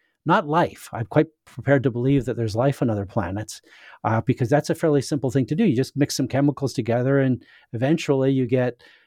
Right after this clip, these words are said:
you get, uh, something like, uh, amino acids, and you get D N A, and then you get cells. So I'd be very surprised if there weren't single cell organisms elsewhere in the universe.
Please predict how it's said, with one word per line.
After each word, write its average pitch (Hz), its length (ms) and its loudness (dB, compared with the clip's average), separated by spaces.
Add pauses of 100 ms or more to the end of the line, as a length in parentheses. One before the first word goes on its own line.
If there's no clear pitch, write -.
(100)
you 123 120 -4
get, 127 280 0 (180)
uh, 123 320 2
something 143 420 0
like, 127 300 0 (220)
uh, 123 220 2
amino 135 400 0
acids, 135 520 0
and 127 120 0
you 123 60 0
get 120 220 -2
D 143 200 2
N 131 120 2
A, 135 380 2
and 123 120 0
then 127 120 0
you 123 80 0
get 113 200 -2
cells. 160 540 -2 (320)
So - 160 2
I'd 131 180 0
be 139 120 0
very 175 240 2
surprised - 500 0
if 127 120 -6
there 135 100 0
weren't 135 280 2 (480)
single 143 380 -2
cell 143 500 0 (160)
organisms 123 640 2
elsewhere 120 560 2
in 95 80 -4
the 120 100 -6
universe. 120 560 0